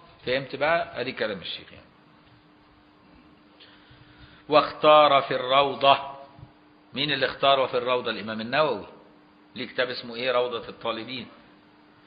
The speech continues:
"واختار في الروضة جوازه بالمرض كمان"، بالمرض كمان.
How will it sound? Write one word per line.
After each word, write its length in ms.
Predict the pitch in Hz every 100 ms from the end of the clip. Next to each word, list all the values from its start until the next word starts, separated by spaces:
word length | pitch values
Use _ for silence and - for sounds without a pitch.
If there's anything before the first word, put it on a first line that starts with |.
| _
"واختار 580 | 123 120 - 139 139 135
في 120 | 123
الروضة 500 | 127 123 147 156 160 156 -
جوازه 840 | 110 120 127 131 127 131 139 131
بالمرض 600 | 127 127 127 131 135 135 110 -
كمان"، 440 | 113 110 113 92 80 -
بالمرض 580 | 101 104 123 139 139 -
كمان. 380 | - 101 98